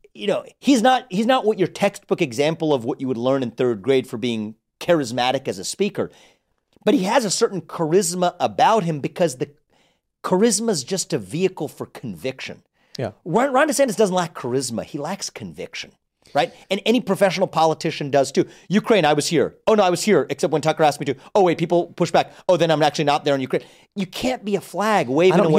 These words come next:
Speaker 2: it
Speaker 1: whatever
Speaker 2: in his
Speaker 1: direction the
Speaker 2: voice.
Speaker 1: wind blows.
Speaker 2: When,
Speaker 1: You know?
Speaker 2: when, when Ron DeSantis talks about any of these issues, I don't, I don't feel it.
Speaker 1: Yeah, you don't
Speaker 2: He
Speaker 1: feel it.
Speaker 2: says, "Look, we can't have these kids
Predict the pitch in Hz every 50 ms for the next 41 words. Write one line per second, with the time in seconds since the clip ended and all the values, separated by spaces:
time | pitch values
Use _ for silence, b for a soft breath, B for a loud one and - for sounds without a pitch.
0 | 196 196 170 147 147 165 170 127 123 98 147 135 131 151 147 131 131 160 202 180
1 | 131 104 - - _ _ _ _ _ _ _ _ - 160 160 147 175 170 165 151
2 | - 143 160 151 147 147 165 202 214 - - 151 147 147 135 - - 151 135 135
3 | - 143 127 123 123 123 113 117 113 131 - - 117 - - - 131 123 107 127
4 | 123 123 _ _ _ - 127 123 123 98 - - 135 123 95 - _ _ _ _
5 | _ _ - 175 226 226 208 190 196 208 165 170 202 220 190 170 170 139 - -
6 | _ _ _ - 170 190 196 190 180 180 - _ _ _ _ _ - 240 247 -
7 | - 277 269 269 233 185 196 202 196 190 180 139 160 185 170 - - - 185 175
8 | 156 151 147 127 117 - - -